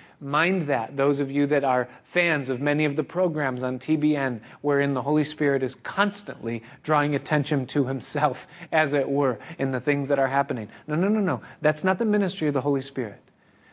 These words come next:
The ministry of the Holy Spirit is to point to, elevate, and glorify Jesus Christ, even as it pleased the Father that in him should all the fullness dwell, that he would have the preeminence, and that he would be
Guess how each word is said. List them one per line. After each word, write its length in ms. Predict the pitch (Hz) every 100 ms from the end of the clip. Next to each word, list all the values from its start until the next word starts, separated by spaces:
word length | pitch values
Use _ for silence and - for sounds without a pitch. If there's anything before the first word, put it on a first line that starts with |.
| _
The 80 | 135
ministry 500 | 147 190 214 220 226
of 80 |
the 120 | 208 185
Holy 200 | 208 208
Spirit 400 | - 160 147 147
is 140 | 143 -
to 100 | 139
point 440 | - 160 185 214
to, 340 | - 196 202 208 -
elevate, 560 | 175 190 175 190 190 -
and 260 | 147 135
glorify 840 | 127 151 185 170 139 135 117 113 117 113 - - _ _
Jesus 340 | 147 131 139
Christ, 600 | - 143 104 - - - - _ _ 139
even 240 | 143 160
as 160 | 147 135
it 100 | 135
pleased 300 | - 180 190
the 80 |
Father 400 | 196 180 156 156
that 180 | 135 131
in 160 | 156 135
him 540 | 123 - 214 127 101 - _
should 200 | - 147
all 160 | 123 135
the 80 | 139
fullness 420 | - 151 147 -
dwell, 380 | 143 135 131 131 - -
that 100 | 127
he 260 | - 180 220
would 160 | 214
have 200 | 170 170
the 80 | 165
preeminence, 840 | 165 170 151 135 123 123 123 - - _ _ _ _ - _ -
and 100 | 143
that 120 | 131
he 140 | 120 156
would 180 | 143 135
be 240 | 135 127